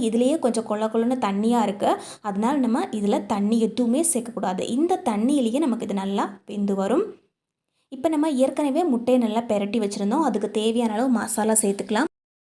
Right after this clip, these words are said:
ஒரு ஸ்பூன் அளவுக்கு மிளகாய்த்தூளும் ஒரு ஸ்பூன் அளவுக்கு தனியாத்தூளும் சேர்த்துருக்கிறேன். ஒருவேளை உங்ககிட்ட மிளகாய்த்தூள், தனியாத்தூள் தனித்தனியா இல்லைன்னா நீங்க குழம்பு மிளகாய்த்தூள் பயன்படுத்திக்கலாம். இப்போ எல்லாத்தையும் ஒரு முறை மிக்ஸ் பண்ணி விட்டுக்கலாம். இதுல இருக்கக்கூடிய பச்சை வாடை எல்லாமே போய்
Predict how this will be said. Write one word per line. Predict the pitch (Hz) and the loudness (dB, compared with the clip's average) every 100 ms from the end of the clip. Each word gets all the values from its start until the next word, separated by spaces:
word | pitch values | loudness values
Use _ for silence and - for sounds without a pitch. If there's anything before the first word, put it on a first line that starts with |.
| _ _ _ - | _ _ _ 6
ஒரு | 240 262 | 8 8
ஸ்பூன் | - 381 415 | 8 6 6
அளவுக்கு | 277 277 | 6 6
மிளகாய்த்தூளும் | 277 220 220 220 214 202 247 | 6 6 6 6 6 6 6
ஒரு | - 220 226 | 6 8 8
ஸ்பூன் | 233 311 269 | 6 4 4
அளவுக்கு | 202 277 208 | 6 4 4
தனியாத்தூளும் | 214 262 262 196 330 | 6 6 6 6 6
சேர்த்துருக்கிறேன். | 330 226 - 202 214 415 - - - | 6 6 2 2 2 2 -2 -20 -2
ஒருவேளை | 226 220 277 | 4 4 4
உங்ககிட்ட | 370 262 240 330 | 4 2 4 6
மிளகாய்த்தூள், | 233 233 254 262 262 | 6 6 6 6 6
தனியாத்தூள் | 220 214 214 240 392 | 6 4 6 6 6
தனித்தனியா | 208 202 226 240 | 4 4 6 6
இல்லைன்னா | 214 208 339 | 6 4 4
நீங்க | 381 233 | 4 6
குழம்பு | 269 330 440 277 | 6 6 6 6
மிளகாய்த்தூள் | 226 202 202 403 | 6 4 4 8
பயன்படுத்திக்கலாம். | 330 240 208 - 196 - - | 8 8 4 -2 -4 -4 -8
இப்போ | - 214 | -12 -8
எல்லாத்தையும் | 208 220 240 269 240 | -4 -2 -2 0 0
ஒரு | 208 | 0
முறை | 208 | 0
மிக்ஸ் | 320 233 - | 0 -2 -2
பண்ணி | 214 208 | -4 -4
விட்டுக்கலாம். | 214 202 208 330 | -4 -2 -2 -2
இதுல | 339 226 214 | -2 -4 -2
இருக்கக்கூடிய | 233 233 240 254 | -2 -2 -2 0
பச்சை | 202 - 220 | -4 -2 -2
வாடை | 214 220 | 0 0
எல்லாமே | 208 208 202 214 | 0 0 -2 -4
போய் | 214 349 | 2 2